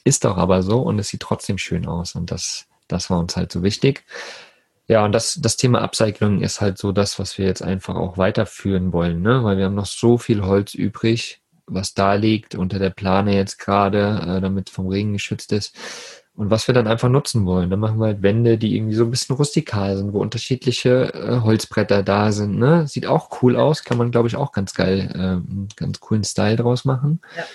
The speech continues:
Speaker 1: Ja, und das ist so, so das, was wir jetzt ausprobieren wollen.
Speaker 2: Super.
Speaker 1: Genau. Und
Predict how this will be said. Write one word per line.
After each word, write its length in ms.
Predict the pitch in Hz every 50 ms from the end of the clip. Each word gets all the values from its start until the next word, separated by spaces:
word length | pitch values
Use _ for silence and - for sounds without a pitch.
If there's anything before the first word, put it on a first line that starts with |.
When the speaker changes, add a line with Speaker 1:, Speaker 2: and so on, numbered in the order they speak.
| - _ _ _ _ _ _ _ -
Speaker 1:
Ja, 140 | 131 117 98
und 320 | 85 76 - - 92 98
das 200 | 90 98 101 -
ist 160 | - 123 113 -
so, 420 | - 120 117 117 117 113 113 113 110
so 100 | 113 113
das, 300 | 110 - 113 113 - -
was 160 | 117 - -
wir 80 | 113 113
jetzt 160 | 113 - -
ausprobieren 680 | - - 123 135 - - - 98 95 90 90 87 87
wollen. 360 | 85 82 82 82 82 85 90 87 _ _ _ _ _ _ _ _ _ _ _ _ _ _ _ _ _ _
Speaker 2:
Super. 260 | - - 147 135 104
Speaker 1:
Genau. 180 | 101 - - -
Und 340 | - 113 110 - - - 139